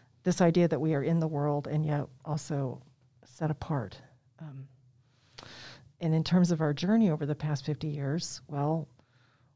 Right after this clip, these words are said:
whether or not we're able to speak to our current context or let our current context speak to us, that's an ongoing conversation. And we, sometimes we get it right and sometimes we don't.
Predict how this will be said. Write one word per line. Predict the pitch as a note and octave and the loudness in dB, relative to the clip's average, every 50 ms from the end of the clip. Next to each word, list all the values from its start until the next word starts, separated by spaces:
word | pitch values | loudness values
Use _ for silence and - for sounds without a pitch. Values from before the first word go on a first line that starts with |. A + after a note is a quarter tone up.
| _ - | _ -4
whether | F3+ F#3 G3+ G3 G#3+ G3 | 0 2 4 4 6 6
or | F3+ | 6
not | F3+ F3+ F3+ D3+ E3+ | 4 4 4 2 2
we're | F3+ F3 F3 | 2 0 2
able | - F3 F#3 F3 F3+ E3 | 2 2 2 2 2 0
to | E3 D3+ | 0 -2
speak | - - - F3 F3 F3 - | -2 -2 0 0 0 0 -4
to | - F3+ | -8 -4
our | - C#3+ D#3 | -2 -2 -2
current | D3+ - - F3+ D#3+ D3+ A#2+ | -2 0 0 0 0 0 -2
context | - - D#3+ D#3 D3+ - F3+ F3+ F3+ - - - | -2 -2 0 0 0 2 0 0 0 -2 -4 -4
or | B2+ D3+ C#3+ C#3+ - - | -2 0 0 0 -2 -4
let | E3+ E3+ F3 E3+ E3+ | -4 0 2 2 2
our | A#2 D3+ D#3+ | 2 0 -4
current | D3+ - - E3+ E3 D3+ - | -4 -2 -2 -2 -2 -2 -4
context | - D#3+ D#3+ D3 - F3 D3 C#3 - - - | -4 -2 -2 -2 -2 -4 -6 -6 -8 -12 -10
speak | - F3 D#3+ - - | -8 -8 -10 -10 -12
to | - - - D#3+ | -16 -14 -8 -4
us, | E3+ F#3 F#3+ - | -2 -2 -2 -2
that's | - E3+ D#3 - - D#3+ | -4 -6 -6 -6 -10 -14
an | C#3 - - _ - | -14 -16 -16 _ -2
ongoing | E3 F#3 G#3 G3+ G#3 F#3+ E3+ E3 | 2 2 4 4 4 4 2 2
conversation. | - - D#3+ D3+ D3+ D#3 - - G#3 A3 G#3+ - - A2 A2 | 0 0 0 0 0 0 0 0 2 2 2 0 -4 -6 -4
And | C#3+ C#3+ D3+ D3 | -4 -4 -2 -2
we, | D3+ D3+ D#3 D#3 - - - - _ _ _ _ | -2 -2 -2 -4 -6 -8 -16 -20 _ _ _ _
sometimes | - - - E3+ - F3 E3+ E3+ | -12 -6 -4 -2 0 0 0 0
we | E3+ D#3+ | -2 -2
get | - D#3+ | 0 0
it | D#3 - | 0 0
right | C#3+ D3+ D3+ D#3+ | 2 0 0 0
and | C#3 - | 0 -2
sometimes | - E3+ D#3 - D#3 D3+ - | -4 -2 0 0 0 0 0
we | D#3 C#3+ | -2 -2
don't. | C#3+ D#3 D3 A2+ G#2+ A2+ - | -2 -2 -2 -2 -4 -8 -12